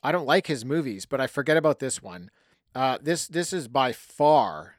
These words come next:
my favorite from him. I think this is his best. Uh, I definitely recommend rewatching this for anybody who, you know,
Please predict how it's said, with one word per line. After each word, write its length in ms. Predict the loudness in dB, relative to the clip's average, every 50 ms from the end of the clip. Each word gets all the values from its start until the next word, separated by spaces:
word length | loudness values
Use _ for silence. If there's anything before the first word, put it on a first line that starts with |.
| _ -6
my 220 | -4 -4 -4 -4
favorite 420 | -4 -6 -6 -6 -6 -6 -8 -8
from 160 | -10 -12 -12 -10
him. 340 | -10 -8 -8 -8 -10 -10
I 140 | -8 -8 -8
think 200 | -8 -8 -8 -6
this 200 | -6 -6 -6 -6
is 140 | -6 -8 -8
his 160 | -8 -10 -12
best. 560 | -10 -8 -8 -6 -8 -8 -10 -12 -14 -16 -18 _ _ _ _ _ _ _ _ _ _ -10
Uh, 40 | -8
I 240 | -6 -6 -6 -6
definitely 340 | -6 -6 -6 -6 -4 -6 -6
recommend 540 | -6 -6 -8 -8 -12 -12 -12 -12 -12 -14 -16
rewatching 760 | -20 -14 -10 -6 -6 -4 -4 -2 -2 -4 -4 -6 -10 -14 -12
this 160 | -12 -14 -14
for 160 | -12 -12 -12 -12
anybody 460 | -10 -12 -12 -10 -10 -10 -10 -12 -14
who, 480 | -14 -14 -14 -12 -12 -12 -14 -14 -16 _ _ _ _ _ _ _ _ _ _ _ _ _
you 80 | -12
know, 200 | -10 -10 -10 -12